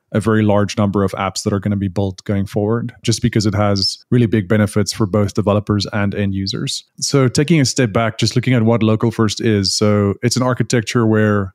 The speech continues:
your app code works directly with the client-side embedded database, which then automatically syncs with a backend database in the background. That's compared to cloud-first apps, where they mostly use a cloud data store via A P Is. That has some really big benefits for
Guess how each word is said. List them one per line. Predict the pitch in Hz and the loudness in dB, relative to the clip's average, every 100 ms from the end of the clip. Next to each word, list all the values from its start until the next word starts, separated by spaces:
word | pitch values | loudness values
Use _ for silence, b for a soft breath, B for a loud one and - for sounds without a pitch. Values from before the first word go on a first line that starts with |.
| _ | _
your | 120 113 | -2 0
app | 113 - | -2 -2
code | 127 113 107 | 0 2 2
works | 107 104 - - - b | 2 0 -4 -10 -12 b
directly | 117 110 113 127 | 0 2 2 2
with | 117 113 | 2 0
the | 110 | 0
client-side | 110 107 107 117 107 104 | 0 0 0 0 0 0
embedded | 95 98 92 | 0 -2 0
database, | 98 98 127 151 - - _ | -2 0 0 -2 -6 -10 _
which | 113 - | -4 0
then | 110 | 0
automatically | 110 107 101 101 - | 2 0 0 -2 -2
syncs | 104 110 104 - | -2 0 -2 -2
with | 104 | -4
a | 98 | -2
backend | 98 95 98 | -4 -4 -4
database | 98 98 98 - | -4 -2 -4 -2
in | 110 | -4
the | 98 | -2
background. | 92 92 117 139 139 _ _ | -4 -4 -6 -8 -10 _ _
That's | 135 139 | -2 -2
compared | - 123 135 131 | -2 2 2 2
to | 131 | 0
cloud-first | - 131 120 - 107 - | 2 0 0 0 -2 0
apps, | 101 110 - | -4 -6 -6
where | - 117 107 104 - _ | 0 2 2 0 -4 _
they | 107 110 | -2 2
mostly | 117 113 117 | 2 2 0
use | 110 110 107 | 2 2 0
a | |
cloud | - 110 101 | -2 0 0
data | 101 98 | 0 -2
store | - 101 95 | -2 -2 -2
via | 95 98 95 | 0 0 0
A | 104 | -2
P | 101 | -2
Is. | 98 123 - - _ | -2 -4 -6 -8 _
That | 120 127 | -2 0
has | 120 135 131 117 - - - | 0 0 0 -2 -4 -8 -4
some | 117 110 | 0 2
really | 127 | 2
big | 117 117 110 | 2 0 0
benefits | 110 117 113 113 - - - - | 0 0 0 0 -2 -4 -4 -8
for | - 120 110 107 101 90 | -4 0 2 2 0 -4